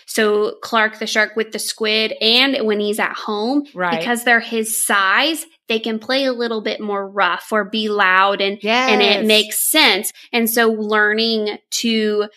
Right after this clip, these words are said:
Speaker 1: observe who you're around, you're more
Speaker 2: Yes.
Speaker 1: gentle with someone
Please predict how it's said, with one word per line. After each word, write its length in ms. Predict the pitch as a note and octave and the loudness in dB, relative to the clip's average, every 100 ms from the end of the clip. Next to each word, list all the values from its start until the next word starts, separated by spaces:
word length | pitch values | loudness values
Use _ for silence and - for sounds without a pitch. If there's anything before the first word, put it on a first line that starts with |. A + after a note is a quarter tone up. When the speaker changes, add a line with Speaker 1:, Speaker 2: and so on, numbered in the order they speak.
| _ _ | _ _
Speaker 1:
observe 920 | A3+ F#3+ F#3 F3+ G3+ G3+ G#3 A#3 C4 C4 | 0 2 0 0 2 2 2 2 2 -2
who 280 | - A#3 A#3 | -2 2 2
you're 320 | A3+ A3+ G#3 | 4 2 2
around, 680 | G3 G3 F#3+ F#3+ F3+ G3 G#3+ | 0 -2 -4 -6 -2 -2 0
you're 220 | A3 A#3 | 2 4
more 240 | A3 E3+ | 4 4
Speaker 2:
Yes. 120 | G3 - | 0 -2
Speaker 1:
gentle 540 | C#4 D4+ E4 C4+ A#3+ | 2 2 2 2 2
with 180 | G#3+ G#3 | 0 -2
someone 420 | - F3+ F3+ G3+ | -10 -12 -10 -12